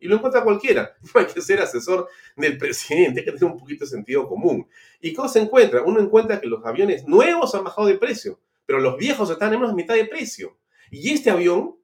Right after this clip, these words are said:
no es un avión que tiene diez años o veinte, creo que tiene treinta años el avión presidencial o el avión que se dice que es presidencial. Lo compró, si no me equivoco, Alberto Fujimori. O sea, fácil tiene unos veinticinco años ese avión.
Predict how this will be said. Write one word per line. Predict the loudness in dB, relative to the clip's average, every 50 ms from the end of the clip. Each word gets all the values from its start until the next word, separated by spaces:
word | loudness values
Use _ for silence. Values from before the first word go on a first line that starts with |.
| _ _ _ _ _ _ _ _
no | -2 -2
es | 0 2
un | 2 2
avión | 2 2 0 -2
que | -2 -6
tiene | 0 2 4 4
diez | 4 2 0 -2 0
años | 0 0 0 0 2
o | 2
veinte, | 4 4 2 0 -2
creo | -6 -4
que | -4 -4
tiene | -4 -4 -6 -6 -6
treinta | -4 -4 -4 -4 -4 -6 -6 -6 -4 -2
años | -2 -4 -4 -6 -6 -6
el | -6
avión | -4 -4 -4 -4 -6
presidencial | -8 -12 -16 -14 -12 -12 -12 -8 -4 -4 -4 -2
o | -2 -2
el | -2
avión | -2 0 0 0 0 0
que | -2 -6
se | -6 -6
dice | -6 -6 -6 -8 -10
que | -10
es | -12
presidencial. | -12 -16 -18 -16 -16 -16 -16 -14 -12 -10 -10 -10 -10 -12 _ -20 _ _ _ _ _ _ _ _ _ _
Lo | -2 -2 0
compró, | 0 -2 -2 0 2 4 4 2 2 -4 -12 _ _ _
si | _ -10 -2
no | 0
me | 2 2
equivoco, | 2 2 0 0 2 2 0 0
Alberto | 0 -2 -4 -4 -4 -4 -6 -6
Fujimori. | -6 -10 -10 -8 -8 -6 -2 0 0 0 -2 -4 -12 -16 _ _ _ _ _ _ _ _ _ _
O | -10 -6
sea, | -4 -6 -4
fácil | -4 -6 -6 -6 -6 -6
tiene | -4 -2 -2
unos | -2 -4
veinticinco | -4 -6 -8 -10 -10 -8 -10 -8 -6 -4
años | -4 -4 -4 -6 -10
ese | -12 -12 -8
avión. | -6 -6 -6 -8 -8 -14